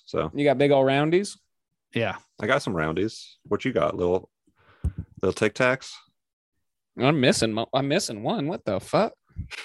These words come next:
Speaker 1: Dude, bigger
Speaker 2: Yeah,
Speaker 1: nipples
Speaker 2: that's
Speaker 1: are
Speaker 2: gone,
Speaker 1: cool.
Speaker 2: bro.
Speaker 1: It's cool to have really big, round, dark nipples that you can see through a white shirt. That's like, that's called,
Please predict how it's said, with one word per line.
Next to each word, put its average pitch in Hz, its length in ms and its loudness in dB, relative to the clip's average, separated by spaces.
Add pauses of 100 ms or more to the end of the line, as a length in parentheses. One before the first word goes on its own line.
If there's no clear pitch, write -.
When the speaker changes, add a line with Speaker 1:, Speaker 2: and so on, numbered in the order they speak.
(1300)
Speaker 1:
Dude, 73 260 2
bigger 123 260 4
Speaker 2:
Yeah, 139 140 8
Speaker 1:
nipples 131 80 6
Speaker 2:
that's 127 220 6
Speaker 1:
are - 80 6
Speaker 2:
gone, 165 340 6
Speaker 1:
cool. 123 60 0
Speaker 2:
bro. 208 360 6
Speaker 1:
It's - 120 -8
cool 120 240 6
to 82 60 6
have 82 180 2
really 78 220 6
big, 76 320 2 (240)
round, 73 420 0
dark 73 300 4
nipples 82 680 -4
that - 80 -4
you 78 80 -4
can 80 140 -4
see 80 160 -2
through 80 180 -2
a 85 60 0
white 90 220 -2
shirt. - 340 -4 (1900)
That's - 220 -6
like, 76 260 -2 (1900)
that's - 140 -8
called, - 200 -6